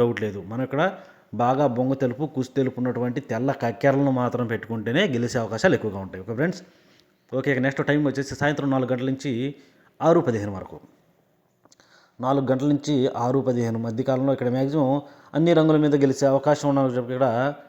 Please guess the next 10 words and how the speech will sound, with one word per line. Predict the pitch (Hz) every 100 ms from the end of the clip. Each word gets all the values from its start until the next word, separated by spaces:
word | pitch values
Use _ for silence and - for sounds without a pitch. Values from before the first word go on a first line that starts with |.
| _ _ -
ఎర్ర | 120 143
పొలాలు | 151 131 131 135
లేదంటే | 135 127 127 120 107
గాజు | 117 131
కక్కెరలు, | 113 104 98 104 101 80 90
ఎర్ర | 113 135
పొలాలు, | 135 123 120 135 110
గాజు | 117 120
కక్కెరలు | 113 - 123 113
అనేవి | 113 120